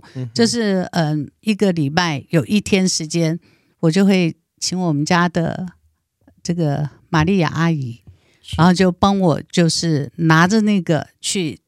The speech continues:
Speaker 2: 清洁我，我们，我的车子里面的那个，呃，椅垫。
Speaker 1: 是。
Speaker 2: 呃，清洁完以后，底下的脚踏垫是不是可以顺便可以清洁一下？
Speaker 1: 是。
Speaker 2: 你可以喷一喷，清洁一下，然后稍微晾干。你的车子里面，因为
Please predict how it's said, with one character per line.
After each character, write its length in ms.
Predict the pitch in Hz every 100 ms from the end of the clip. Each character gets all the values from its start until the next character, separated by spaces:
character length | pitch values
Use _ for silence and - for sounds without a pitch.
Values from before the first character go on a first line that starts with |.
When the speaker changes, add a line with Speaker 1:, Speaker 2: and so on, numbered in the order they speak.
| _
Speaker 2:
清 340 | - - 254 233
洁 240 | 165 147
我， 260 | 151 156 113 - - _ _
我 180 | 185 156
们， 380 | 143 143 151 156 -
我 160 | 165 147
的 160 | 156
车 260 | - 202 185
子 160 | 170
里 180 | 147 135
面 300 | 127 180 165
的 140 | 147 139
那 120 | 156
个， 160 | 147 135 _ _ _ _ -
呃， 340 | 165 135 127 127
椅 160 | 165
垫。 380 | 139 - 247 131 - _ _ _ -
Speaker 1:
是。 160 | - 147
Speaker 2:
呃， 180 | 175
清 280 | 113 - 294
洁 140 | 254 190
完 240 | 185 185
以 80 | 156
后， 260 | 143 175 - - _ _
底 140 | - 180
下 220 | 175 277
的 100 | 208
脚 240 | 180 139
踏 260 | - 208 190
垫 320 | 170 190 135
是 160 | 151 208
不 60 |
是 80 | 208
可 100 | 202
以 80 | 180
顺 240 | 143 196
便 160 | 175 165
可 120 | 147
以 80 | 135
清 200 | - 160
洁 200 | 143 117
一 40 |
下？ 300 | 131 151 135 -
Speaker 1:
是。 260 | - 135 127
Speaker 2:
你 80 | -
可 100 | 185
以 80 | 277
喷 240 | 240 254
一 80 | 262
喷， 240 | 254 247 240
清 220 | - 233
洁 240 | 196 170
一 20 |
下， 320 | 160 202 165 -
然 180 | 151 175
后 180 | 202 175
稍 220 | 151 202
微 100 | 190
晾 200 | 180 170
干。 240 | 151 156 156 - - _ _ _
你 140 | 269
的 120 | 285 370
车 280 | - 392
子 120 | 370 359
里 120 | 285
面， 260 | 311 285
因 80 | 240
为 100 | 320